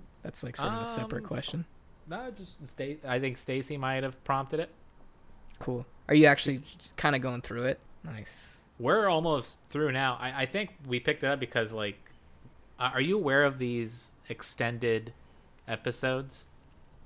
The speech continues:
Speaker 1: Yeah.
Speaker 2: They have 'em on Peacock.
Speaker 1: Like, the extra content in there. Yeah.
Speaker 2: Yeah, yeah. Like, maybe four minutes per episode of extra content. Um, and so we were intrigued by that, so we started doing that.
Speaker 1: That's a good reason.
Speaker 2: Yeah.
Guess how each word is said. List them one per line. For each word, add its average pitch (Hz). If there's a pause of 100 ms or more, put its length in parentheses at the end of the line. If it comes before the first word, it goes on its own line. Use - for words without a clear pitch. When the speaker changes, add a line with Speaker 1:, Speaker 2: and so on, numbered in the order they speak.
(500)
Speaker 1:
Yeah. 151 (460)
Speaker 2:
They 123
have 117
'em 113
on 107
Peacock. 131 (1000)
Speaker 1:
Like, 147
the 143
extra -
content 117
in 117
there. 120 (200)
Yeah. 127
Speaker 2:
Yeah, 110
yeah. 104
Like, 120
maybe 131
four 120
minutes 104
per 104
episode 101
of 98
extra 98
content. 98 (120)
Um, 98 (120)
and 107
so 107
we 104
were 101
intrigued 107
by 95
that, 98
so 101
we 92
started 92 (120)
doing 92
that. 92 (440)
Speaker 1:
That's -
a 320
good 131
reason. 117 (380)
Speaker 2:
Yeah. 101